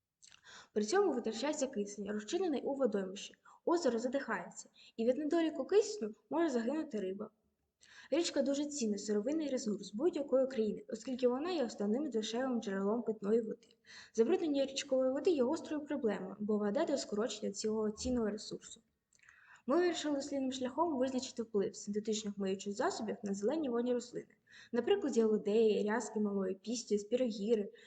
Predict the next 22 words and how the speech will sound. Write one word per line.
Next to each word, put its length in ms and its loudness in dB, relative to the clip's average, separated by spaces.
вали-, 300 2
валіснерії. 680 -4
Пістя 480 -2
або 200 -4
водний 240 -4
салат 500 -4
є 80 2
однією 360 -2
з 60 -6
найбільших 480 -6
рослин, 380 -6
що 200 -8
плавить 360 -2
на 80 -4
поверхні 500 -6
води, 320 -8
поширений 480 -2
у 40 -4
водоймах 460 0
субтропіків 640 -4
і 40 -4
тропіків. 520 -12